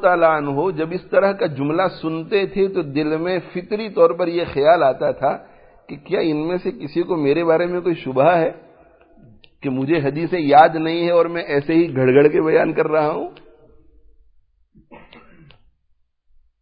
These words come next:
تو ایسا شخص کبھی کبھی defensive ہو کر کوئی بات کہتا ہے۔ تو ابو ہریرہ رضی اللہ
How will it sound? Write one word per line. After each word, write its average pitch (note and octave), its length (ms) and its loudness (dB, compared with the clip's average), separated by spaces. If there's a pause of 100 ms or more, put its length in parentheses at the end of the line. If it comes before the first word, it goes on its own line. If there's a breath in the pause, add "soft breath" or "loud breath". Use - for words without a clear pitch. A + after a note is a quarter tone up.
(300)
تو F3 140 -6
ایسا G3 320 2
شخص A3 320 -2
کبھی F#3+ 200 -2
کبھی G#3 240 -4
defensive G3+ 720 -4
ہو D#3 120 0
کر D3 240 -4 (680)
کوئی F#3 160 -4
بات D#3 360 4
کہتا C3 280 -2
ہے۔ F2 140 -8 (3000)
تو E3 80 -8
ابو F3+ 300 0
ہریرہ G#3+ 280 6
رضی G3+ 300 2
اللہ G3 360 4